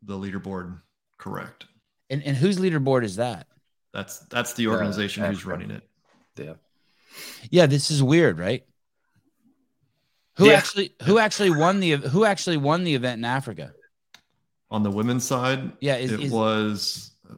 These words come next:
Speaker 1: uh, Gilmari Renke.
Speaker 2: So are,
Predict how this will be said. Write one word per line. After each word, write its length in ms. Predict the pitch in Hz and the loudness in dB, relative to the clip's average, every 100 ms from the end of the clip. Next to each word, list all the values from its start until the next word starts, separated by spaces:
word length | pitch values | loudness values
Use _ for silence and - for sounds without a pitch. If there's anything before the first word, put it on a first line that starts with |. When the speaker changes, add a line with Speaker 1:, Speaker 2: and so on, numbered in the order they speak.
| _ _ _ _ - _ | _ _ _ _ -20 _
Speaker 1:
uh, 240 | 110 104 104 | -6 -4 -2
Gilmari 800 | 113 107 107 117 120 120 113 - _ | 0 2 2 4 2 2 -2 -6 _
Renke. 500 | 107 110 110 101 95 95 _ _ _ _ _ _ _ _ _ _ _ _ _ _ _ | -4 -2 -2 -4 -10 -12 _ _ _ _ _ _ _ _ _ _ _ _ _ _ _
Speaker 2:
So 220 | - 170 160 | -4 4 6
are, 140 | 156 | 4